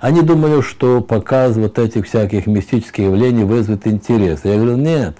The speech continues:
интерес вызовет моя работа". А это уже всякие эти штуки это показывали. Они требуют более глубокого объяснения. Но, к сожалению, на это не пошли. Вот.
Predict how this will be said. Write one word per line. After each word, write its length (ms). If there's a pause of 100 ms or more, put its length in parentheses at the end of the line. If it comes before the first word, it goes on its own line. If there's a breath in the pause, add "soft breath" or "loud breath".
интерес 460 (300 loud breath)
вызовет 400
моя 300
работа". 600 (260 loud breath)
А 160
это 140
уже 580
всякие 400
эти 160
штуки 360
это 140
показывали. 640
Они 180
требуют 380
более 300
глубокого 480
объяснения. 500
Но, 140
к 80
сожалению, 420
на 120
это 180
не 100
пошли. 400 (580 soft breath)
Вот. 220